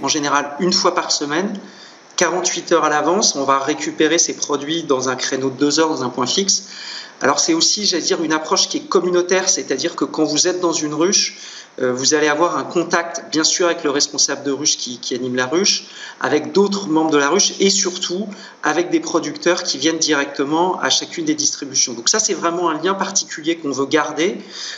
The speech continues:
Simplement, on s'est aperçu aussi que c'était en particulier dans des grandes villes, euh, bah, des contraintes pour certains, euh, certains membres, certains consommateurs.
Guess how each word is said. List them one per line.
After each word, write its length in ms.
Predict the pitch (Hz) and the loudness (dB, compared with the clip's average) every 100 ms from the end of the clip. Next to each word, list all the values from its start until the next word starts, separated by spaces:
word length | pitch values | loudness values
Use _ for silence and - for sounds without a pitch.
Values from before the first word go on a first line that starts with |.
| - | -4
Simplement, 360 | 139 - 165 | -2 0 2
on 40 | 202 | 2
s'est 120 | - | 2
aperçu 300 | 156 156 - | 0 0 0
aussi 240 | 185 - 202 | 0 0 0
que 80 | |
c'était 480 | - 156 170 190 202 - - - | 0 0 2 2 2 -6 -14 -2
en 120 | 175 | 0
particulier 600 | 180 - 208 - 151 175 | 0 0 -2 -2 0 2
dans 140 | 165 147 | 2 2
des 120 | 143 | 0
grandes 280 | 135 151 143 | 2 0 0
villes, 380 | 147 190 190 101 - - - 135 | 0 2 2 0 -10 -14 -8 0
euh, 500 | 131 127 127 127 123 | 2 4 2 2 4
bah, 120 | 131 | 2
des 160 | 135 143 | 2 2
contraintes 540 | 180 175 - 185 180 | 2 2 2 0 0
pour 160 | 131 - | -2 0
certains, 640 | 143 - - 143 139 120 | -2 -4 -2 0 0 0
euh, 120 | 117 | 2
certains 380 | - 131 - 131 | 0 0 -4 -2
membres, 240 | 147 175 | 0 2
certains 300 | - 143 139 | 0 -2 -8
consommateurs. 680 | 123 127 127 123 147 185 196 | -4 -4 -2 -2 0 0 0